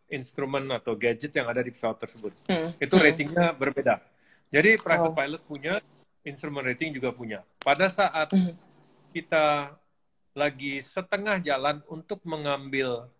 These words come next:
Speaker 1: commercial multi-engine, jadi komersial dengan dua baling-baling itu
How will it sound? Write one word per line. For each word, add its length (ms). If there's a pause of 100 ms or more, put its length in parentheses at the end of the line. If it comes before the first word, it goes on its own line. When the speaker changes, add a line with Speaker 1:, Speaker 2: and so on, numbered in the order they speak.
Speaker 1:
commercial 840
multi-engine, 1000
jadi 240
komersial 480
dengan 360
dua 280
baling-baling 560
itu 320